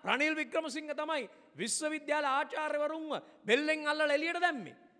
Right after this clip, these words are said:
ආ, කොලර් එකෙන් අල්ලලා එළියට දාපු මිනිහෙක්. විශ්වවිද්‍යාල වලට ගිහිල්ලා අධ්‍යාපන ඇමති විදියට සාකච්ඡා කරද්දි මේ ඉතිහාසය අපි දන්නවා.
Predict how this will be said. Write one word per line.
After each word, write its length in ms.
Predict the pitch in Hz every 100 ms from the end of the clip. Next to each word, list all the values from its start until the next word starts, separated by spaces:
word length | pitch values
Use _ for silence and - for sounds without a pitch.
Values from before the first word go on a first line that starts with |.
| _ 214
ආ, 120 | 262
කොලර් 380 | - 240 302 311
එකෙන් 260 | 294 302
අල්ලලා 200 | 302 302
එළියට 280 | 294 320 311
දාපු 280 | 320 320 302
මිනිහෙක්. 340 | 359 370 262 - - - _ 180
විශ්වවිද්‍යාල 680 | 233 - 311 311 311 311 302
වලට 260 | 302 302 294
ගිහිල්ලා 360 | 311 330 190 - - -
අධ්‍යාපන 600 | 180 226 254 302 302 302
ඇමති 300 | 294 311 311
විදියට 320 | 302 302 285
සාකච්ඡා 640 | 254 277 302 247 - 311
කරද්දි 480 | 302 330 330 277 156 - - _
මේ 160 | 196 254
ඉතිහාසය 480 | 262 285 294 269 320
අපි 200 | 269 302
දන්නවා. 420 | 294 339 311